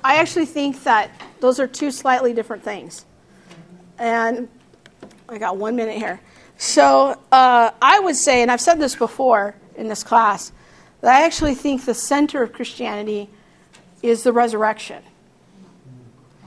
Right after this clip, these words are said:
It's the historical case for the resurrection. And it's the historical case for Christianity is really what's at the core.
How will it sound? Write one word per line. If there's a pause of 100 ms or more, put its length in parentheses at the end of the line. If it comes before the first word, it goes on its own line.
(480)
It's
the
historical
case
for
the
resurrection. (800)
And
it's (120)
the
historical
case (200)
for
Christianity (400)
is
really
what's
at
the
core.